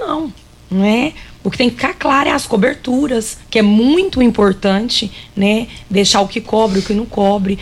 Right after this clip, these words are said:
Mau uso geralmente não cobre, né? Geralmente a garantia estendida,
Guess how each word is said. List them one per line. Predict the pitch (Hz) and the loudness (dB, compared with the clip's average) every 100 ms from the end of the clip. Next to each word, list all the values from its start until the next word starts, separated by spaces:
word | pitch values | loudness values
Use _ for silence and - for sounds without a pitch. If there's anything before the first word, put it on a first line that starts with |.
| - | 0
Mau | 214 220 | 2 4
uso | 240 262 247 233 | 4 0 2 2
geralmente | 226 202 202 208 - | 4 2 0 0 2
não | 208 | 0
cobre, | 233 202 214 226 247 277 - 160 | 2 2 2 0 -6 -12 -14 -6
né? | 202 196 220 254 - - - - - - - - - | 0 2 2 -2 -10 -20 -20 -20 -20 -20 -20 -20 -2
Geralmente | 190 214 220 208 | 0 2 2 0
a | 214 | 0
garantia | 208 208 208 220 | 0 0 -2 -4
estendida, | - 220 208 170 220 277 202 196 | -2 0 2 2 2 2 2 0